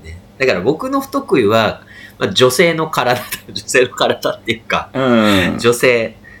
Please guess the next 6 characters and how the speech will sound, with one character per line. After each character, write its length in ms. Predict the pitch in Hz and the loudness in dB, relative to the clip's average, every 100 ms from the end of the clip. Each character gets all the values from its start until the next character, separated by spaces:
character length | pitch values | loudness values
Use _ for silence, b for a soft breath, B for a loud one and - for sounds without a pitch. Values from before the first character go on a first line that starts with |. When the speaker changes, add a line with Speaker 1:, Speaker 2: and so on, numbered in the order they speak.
| B - - - - | B -20 -20 -20 -6
Speaker 1:
女 160 | 156 202 | 0 2
性 260 | 302 277 | 2 2
の 240 | 269 269 254 | 0 -4 -4
せ-、 720 | - - - - - 285 - | -2 -2 -2 -2 -4 -8 -8
心 400 | - - 302 214 | -2 -2 -2 -6
理 180 | 180 180 | -8 -10